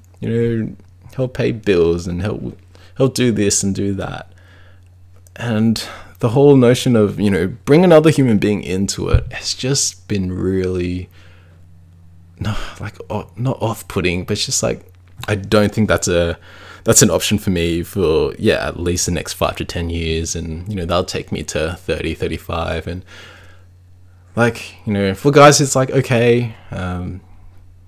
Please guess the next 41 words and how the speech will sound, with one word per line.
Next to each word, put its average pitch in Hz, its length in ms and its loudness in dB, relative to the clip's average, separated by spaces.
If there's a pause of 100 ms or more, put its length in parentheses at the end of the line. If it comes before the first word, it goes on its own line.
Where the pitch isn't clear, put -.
(1000)
you 98 120 -4
know, 73 360 -2
it's, - 640 -4
you 69 100 -8
know, 87 300 -12
societal 87 640 0
and 82 100 -6
cultural - 460 -6
of, 78 120 -10
like, - 280 -10
you 98 60 -10
know, 110 200 -8
the 104 180 -10
whole 107 300 -4 (1600)
biological 104 540 0
clock, 98 300 -2
blah, 92 120 2
blah, 90 160 2
blah. 82 460 0
And, 78 240 -6
you 82 80 -8
know, 80 240 -6
for 95 180 -8
guys, 98 220 0
it's 95 80 -6
different 104 340 -6
'cause 101 100 -10
they 107 120 0
can 135 140 -2
marry 135 220 0
whenever 139 300 -2
they 135 120 2
want. 143 280 0
Like, 110 160 -6
look 120 160 -6
at 120 140 -6
George 117 260 -6
Clooney, 120 320 -4
look 101 200 -8
at - 320 -4
so-and-so. 107 600 -2